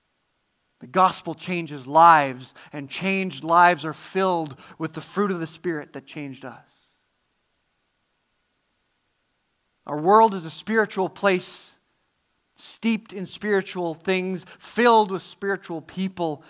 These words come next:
and they are lost. And they don't know where to find what they're looking for, what they were made for, and so God has placed us here. First, forgiven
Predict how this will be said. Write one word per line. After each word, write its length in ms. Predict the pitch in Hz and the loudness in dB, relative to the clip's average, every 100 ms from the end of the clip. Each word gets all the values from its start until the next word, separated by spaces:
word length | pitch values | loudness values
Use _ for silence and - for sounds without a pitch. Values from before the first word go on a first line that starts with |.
| - | -16
and 140 | 165 170 | -8 2
they 120 | 196 | 6
are 120 | 208 | 6
lost. 840 | 208 220 208 - - - - _ _ _ _ _ _ _ _ _ _ _ _ _ _ - | 8 8 8 6 -8 -20 -20 _ _ _ _ _ _ _ _ _ _ _ _ _ _ -10
And 80 | 165 | -4
they 80 | |
don't 200 | 190 202 | -2 -2
know 500 | 208 214 202 196 190 - - - | 4 6 8 6 2 -8 -20 -2
where 220 | 180 208 | 4 4
to 80 | 196 | 4
find 480 | - 208 220 214 190 | 4 6 8 6 -2
what 140 | 180 | -2
they're 180 | 190 175 | -2 -2
looking 380 | 185 - 180 160 | -4 -6 -10 -10
for, 340 | - 165 151 | -10 -10 -6
what 200 | 160 165 | -6 -4
they 100 | 175 | -4
were 140 | 170 | -2
made 520 | 175 180 190 208 208 147 | -4 -2 0 0 0 -6
for, 400 | - 165 165 160 | -12 -6 -4 -4
and 140 | 170 | -8
so 180 | - 151 | -14 -10
God 640 | 147 190 190 185 190 170 - - - | 0 4 6 6 4 0 -12 -20 -8
has 220 | 165 160 - | -8 -8 -12
placed 560 | - 185 190 - - - - | -2 -2 -2 -6 -18 -14 0
us 400 | 160 151 - - _ | 0 0 -4 -20 _
here. 400 | 185 170 156 - _ _ _ _ _ _ _ _ _ _ _ _ _ _ _ _ _ _ | -14 -12 -14 -20 _ _ _ _ _ _ _ _ _ _ _ _ _ _ _ _ _ _
First, 580 | - 190 233 - - - _ _ _ | -4 2 2 0 -14 -20 _ _ _
forgiven 760 | - 180 156 202 202 226 220 | -12 -8 -2 0 0 -4 -8